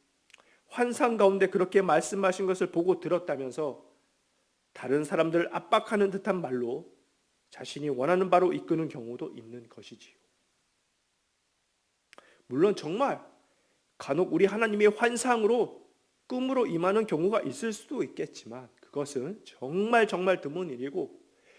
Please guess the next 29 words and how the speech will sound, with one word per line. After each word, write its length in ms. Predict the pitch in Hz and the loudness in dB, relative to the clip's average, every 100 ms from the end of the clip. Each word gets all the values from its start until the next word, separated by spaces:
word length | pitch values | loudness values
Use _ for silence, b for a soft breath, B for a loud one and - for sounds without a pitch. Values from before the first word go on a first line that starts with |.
| b b | b b
서로 440 | - 165 185 185 | -6 2 2 2
그런 320 | - 170 202 | 2 4 4
일이 160 | 208 208 | 4 0
있다 180 | - 202 | -2 0
손 160 | 208 | 0
치더라도 560 | 196 240 240 196 180 165 | 0 0 2 2 2 -6
정말 480 | - 156 214 277 262 | -8 -8 0 2 4
조심, 500 | 208 196 196 180 - | 2 2 -4 -6 -12
정말 360 | 143 147 156 | -8 -4 -2
조심해서 760 | 131 131 170 160 156 135 175 b b b b _ _ _ - | -2 -4 -4 -4 -4 -8 -8 b b b b _ _ _ -20
말을 340 | 98 101 104 | -16 -10 -8
해야 200 | 135 147 | -4 -4
하는 200 | 135 170 | -4 -4
것이고 500 | 151 - 123 113 117 _ | -6 -8 -8 -12 -12 _
그리고 280 | - - 123 | -20 -12 -10
사실은 600 | - - 185 196 196 208 - B B B B | -10 -8 -2 4 6 6 0 B B B B
그런 280 | - 143 165 | -4 -4 0
일은 200 | 196 156 | -2 2
매우 320 | 156 180 127 | 4 4 2
위험할 440 | 151 214 220 208 | 4 4 4 -2
일로 320 | 123 117 147 - - | -4 -8 -10 -14 -18
우리 160 | 110 | -14
모두는 580 | 110 107 135 131 208 143 B B B B | -12 -8 -4 0 0 -2 B B B B
하나님이 500 | - 151 160 160 160 | -10 -4 -2 -2 -4
주신 320 | 160 139 151 147 | -6 -6 -6 -6
성경 420 | - 214 226 214 | -4 0 2 2
말씀에 380 | 156 143 160 147 | -2 -4 -4 -6
근거하여 560 | - 160 170 147 139 | -6 -4 -2 0 -2
믿음으로 960 | 120 165 254 269 247 214 196 226 - - | -4 -2 0 0 2 6 6 4 0 -20